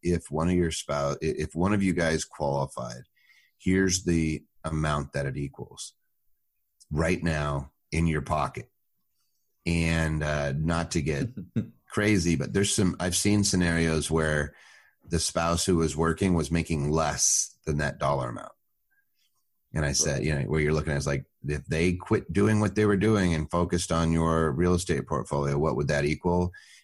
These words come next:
Speaker 1: Just them not working would actually increase the amount of money you have at your disposal because they have, you'd be able to qualify as a real estate professional and you'd be getting all that money back.
Speaker 2: Right. I mean, nothing to freak out. It carries forward,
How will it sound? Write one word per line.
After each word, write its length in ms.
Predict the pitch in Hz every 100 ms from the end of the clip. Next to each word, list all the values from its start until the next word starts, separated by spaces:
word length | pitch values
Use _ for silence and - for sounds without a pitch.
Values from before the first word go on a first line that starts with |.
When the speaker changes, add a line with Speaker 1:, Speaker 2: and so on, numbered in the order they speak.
| _ _
Speaker 1:
Just 520 | 69 - 78 101 - 80
them 260 | 98 98
not 260 | 90 87 78
working 480 | 90 90 120 120 113
would 120 | 80
actually 360 | 82 85 90 80
increase 560 | 80 - - 90 -
the 140 | - 80
amount 440 | 76 76 78 76
of 80 | 69
money 320 | 73 76 76
you 140 | 73 69
have 260 | 71 71 - - _ -
at 120 | -
your 140 | 71
disposal 580 | 67 69 - 62 60 - - _ _ _ _ _ _ _ _
because 260 | 78 78 69
they 140 | 73
have, 360 | 73 71 71 64
you'd 240 | 76 69
be 100 | 71
able 80 | 73
to 40 |
qualify 380 | 69 71 65 69
as 100 | 69
a 60 | 65
real 160 | 65
estate 260 | 65 - 65
professional 560 | - - 69 - - 65
and 140 | 65
you'd 140 | 65 62
be 100 | 65
getting 240 | 131 131
all 100 | 123
that 160 | 120 -
money 180 | 120
back. 140 | 120 - - _ _ -
Speaker 2:
Right. 260 | 78 55 - _
I 60 | 110
mean, 140 | 127
nothing 240 | 147 165 139
to 60 |
freak 240 | - 127 123
out. 160 | 87
It 100 | 87
carries 420 | - 139 123 107 -
forward, 560 | 107 101 92 78 -